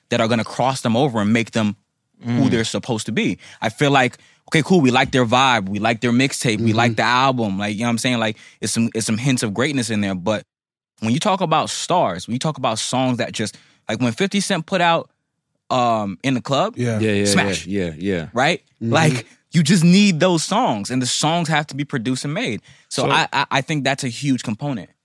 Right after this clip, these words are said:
Speaker 2: Let's,
Speaker 3: And, and
Speaker 2: well,
Speaker 3: I,
Speaker 2: we,
Speaker 3: and
Speaker 2: we have artists on this list who have those songs, though. Like, we have Glorilla, we have Ice Spice, both with, like, massive songs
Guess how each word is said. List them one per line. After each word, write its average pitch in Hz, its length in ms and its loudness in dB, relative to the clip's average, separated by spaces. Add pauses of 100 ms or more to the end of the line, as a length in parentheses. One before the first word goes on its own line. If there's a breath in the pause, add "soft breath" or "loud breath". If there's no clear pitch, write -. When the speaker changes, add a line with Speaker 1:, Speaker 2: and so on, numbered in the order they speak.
Speaker 2:
Let's, 135 240 -4
Speaker 3:
And, - 80 -6
and 151 100 2
Speaker 2:
well, 156 120 4
Speaker 3:
I, - 120 -2
Speaker 2:
we, 170 100 4
Speaker 3:
and - 100 0
Speaker 2:
we 165 100 2
have 196 120 2
artists 165 300 0
on 123 120 2
this 104 120 -2
list - 160 0
who 101 100 0
have 131 300 -2
those 92 200 0
songs, 131 320 -4
though. 76 220 -10 (540 soft breath)
Like, 107 80 -2
we 120 100 2
have 98 140 2
Glorilla, 120 420 4
we 107 60 2
have 95 140 2
Ice 107 180 0
Spice, 123 320 0
both 123 300 2
with, - 120 -10
like, 98 260 0
massive 143 680 0
songs 101 540 -2